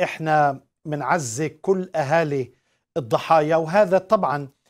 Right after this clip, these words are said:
آه، ثقافة الموت مثل ما قلت سابقًا. الرب قال: "اختر الحياة، قد جعلت قدامك الموت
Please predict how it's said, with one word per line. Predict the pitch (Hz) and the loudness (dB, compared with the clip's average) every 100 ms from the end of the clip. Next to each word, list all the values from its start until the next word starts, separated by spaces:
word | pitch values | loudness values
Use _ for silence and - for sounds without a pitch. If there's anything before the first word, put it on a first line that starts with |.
| _ _ 175 | _ _ 0
آه، | 160 | 0
ثقافة | 147 165 - 196 190 170 170 | 0 -4 2 2 2 -4 -6
الموت | 156 151 170 175 | -6 -2 -4 -4
مثل | 160 165 | -10 -6
ما | 151 | -6
قلت | 135 - 175 - 175 - | -4 -2 -4 -2 -8 -6
سابقًا. | - 160 127 - 180 214 - _ _ _ _ _ 165 | 2 2 2 0 0 0 -8 _ _ _ _ _ -2
الرب | 143 165 190 127 190 | 2 4 2 0 -6
قال: | - - 180 180 175 | -4 4 4 4 -2
"اختر | 220 - - 190 190 | -8 -8 -2 2 2
الحياة، | - 170 - 180 175 135 | 0 -10 -4 0 2 0
قد | - 151 | 0 -4
جعلت | 110 147 180 - - | -2 0 0 0 -12
قدامك | - 139 110 180 175 170 165 | -8 -8 -2 0 -2 -4 -4
الموت | 139 165 196 185 | 0 2 2 -2